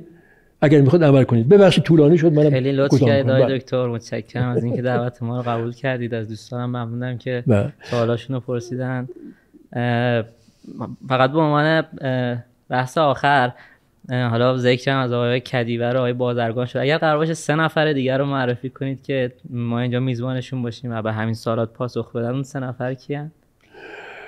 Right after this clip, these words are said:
Speaker 1: آقای دکتر سروش بسیار خوبه که بتونید صحبت کنید،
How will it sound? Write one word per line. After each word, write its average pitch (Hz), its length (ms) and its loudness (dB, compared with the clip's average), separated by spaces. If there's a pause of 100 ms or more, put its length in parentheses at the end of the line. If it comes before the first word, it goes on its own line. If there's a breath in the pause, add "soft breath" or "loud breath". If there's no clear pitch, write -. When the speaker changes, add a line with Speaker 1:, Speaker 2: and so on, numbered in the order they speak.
(160 loud breath)
Speaker 1:
آقای 113 200 4
دکتر 123 300 4 (200)
سروش - 480 2 (180)
بسیار 151 220 2
خوبه 143 380 2 (580)
که 104 80 -10 (120)
بتونید 127 260 -2
صحبت 127 260 4
کنید، 120 280 4